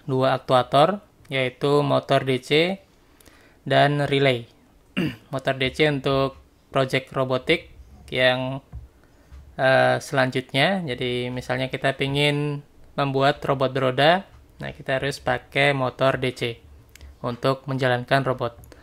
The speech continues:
Kemudian relay dipakai untuk mengontrol rangkaian yang, eh, arusnya lebih besar. Jadi voltase dan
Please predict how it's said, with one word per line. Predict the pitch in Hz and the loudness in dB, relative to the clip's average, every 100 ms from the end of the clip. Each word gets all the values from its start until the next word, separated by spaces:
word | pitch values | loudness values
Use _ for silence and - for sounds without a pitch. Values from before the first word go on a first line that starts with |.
| - - - - - - | -20 -20 -20 -20 -20 -12
Kemudian | - 135 135 135 139 147 156 160 | -6 -2 -2 0 4 6 4 2
relay | 143 139 135 156 170 175 | 2 2 4 4 4 2
dipakai | 143 - 135 160 | -2 -2 2 2
untuk | 147 139 151 160 160 | 2 0 2 2 0
mengontrol | 135 131 127 123 147 156 165 165 170 - - - | -2 0 0 0 4 6 6 4 0 -14 -20 -2
rangkaian | 139 135 131 127 135 160 165 | 0 0 0 2 2 2 0
yang, | 139 147 165 160 - - - - | 2 2 -2 -8 -18 -20 -20 -4
eh, | 135 120 139 | 0 2 2
arusnya | 135 - 151 | 0 0 0
lebih | 147 135 | 2 0
besar. | 127 135 123 123 | 0 0 -2 -4
Jadi | - 131 131 131 131 - - - | -12 -8 -4 -4 -6 -10 -20 -4
voltase | 131 135 127 151 | -2 0 -2 0
dan | 139 147 | 2 0